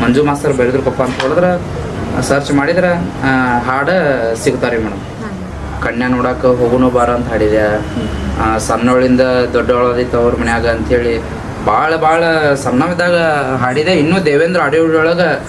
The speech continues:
Speaker 1: ಆ, ನಮ್ಮ ಹಾಡು ಅದಾವ. ಆ, ಒಂದು ಕಹಿ ಸುದ್ದಿ ಏನಪ್ಪ ಅಂದ್ರೆ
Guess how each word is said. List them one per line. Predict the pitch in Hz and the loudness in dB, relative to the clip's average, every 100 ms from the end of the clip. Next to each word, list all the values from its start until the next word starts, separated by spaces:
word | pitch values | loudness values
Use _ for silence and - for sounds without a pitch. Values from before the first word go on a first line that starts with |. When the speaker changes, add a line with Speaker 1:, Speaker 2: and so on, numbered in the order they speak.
| - - - 123 | -12 -12 -6 0
Speaker 1:
ಆ, | 135 131 | 2 2
ನಮ್ಮ | 127 131 | 2 2
ಹಾಡು | 131 151 147 127 117 - 120 | 0 0 0 0 -2 -4 -2
ಅದಾವ. | 135 131 127 143 - - - - - - | 0 2 2 -2 -8 -12 -10 -10 -10 -4
ಆ, | 147 151 147 147 147 143 143 | 0 0 0 0 0 0 0
ಒಂದು | 143 151 175 180 175 170 165 160 | 0 0 2 2 2 2 0 0
ಕಹಿ | 151 147 175 | -2 2 2
ಸುದ್ದಿ | 175 160 | 2 2
ಏನಪ್ಪ | 156 147 139 | 2 0 0
ಅಂದ್ರೆ | 143 151 147 156 | 0 2 2 0